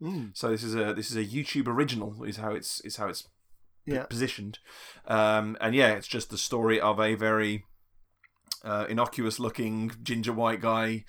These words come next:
Speaker 1: Yeah.
Speaker 2: entering the, the realm of, of battle, battle rap.
Speaker 1: Yeah, I thought
Speaker 2: Um, played by the guy who was, I don't know his name, but he was in American Vandal recently on Netflix, if you saw the first
Speaker 1: Oh, yes,
Speaker 2: series.
Speaker 1: yeah.
Speaker 2: Sort of a slightly slimy suspect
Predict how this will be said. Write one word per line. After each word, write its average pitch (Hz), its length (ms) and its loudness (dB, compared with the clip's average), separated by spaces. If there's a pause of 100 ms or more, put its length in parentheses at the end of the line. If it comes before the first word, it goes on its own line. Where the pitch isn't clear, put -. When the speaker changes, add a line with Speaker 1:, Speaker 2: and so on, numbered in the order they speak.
Speaker 1:
Yeah. 151 180 4
Speaker 2:
entering 117 520 0
the, 110 260 0
the 113 160 0
realm 113 360 2
of, 110 260 -2
of 107 340 -4
battle, 110 360 0 (120)
battle 127 240 0
rap. 101 260 -2 (220)
Speaker 1:
Yeah, 151 180 -2 (240)
I 139 60 -2
thought 107 280 4
Speaker 2:
Um, - 120 -4
played 123 240 2
by 117 180 6
the 113 120 -2
guy 117 560 2 (120)
who 113 380 0
was, 107 340 0
I 110 60 -8
don't 117 140 0
know 113 40 0
his 113 140 -4
name, 127 200 0
but 113 140 -2
he 104 100 -6
was 110 160 -2
in 107 140 0
American 107 540 -2
Vandal 110 420 -2
recently 98 420 -4
on 98 160 -2
Netflix, - 380 -8
if 92 80 -8
you 95 80 -8
saw 98 180 -8
the 95 120 -8
first 107 420 -2
Speaker 1:
Oh, 156 200 4
yes, 135 160 4
Speaker 2:
series. 95 260 -4
Speaker 1:
yeah. 131 100 -2 (400)
Speaker 2:
Sort - 300 -4
of 101 100 -4
a 101 140 0
slightly 98 960 -4
slimy 98 480 -4
suspect - 720 -6